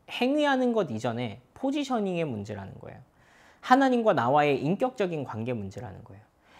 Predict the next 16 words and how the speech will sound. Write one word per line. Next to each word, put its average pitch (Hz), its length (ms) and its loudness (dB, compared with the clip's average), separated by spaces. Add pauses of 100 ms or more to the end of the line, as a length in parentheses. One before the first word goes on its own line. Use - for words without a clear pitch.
(100)
내가 160 280 8
하나님을 247 540 4
하나님으로서 233 680 2
인정해드리고 139 920 -2 (360)
나는 202 380 4
그분의, 202 640 0 (220)
어, 123 400 -2 (920)
모든 190 340 4
사랑을 240 500 2
받는, 123 460 0 (240)
그리고 147 340 2
또 143 140 -6
통치를 247 500 -2
받는 120 400 -4 (220)
하나님의 196 720 0
백성으로서 143 880 -4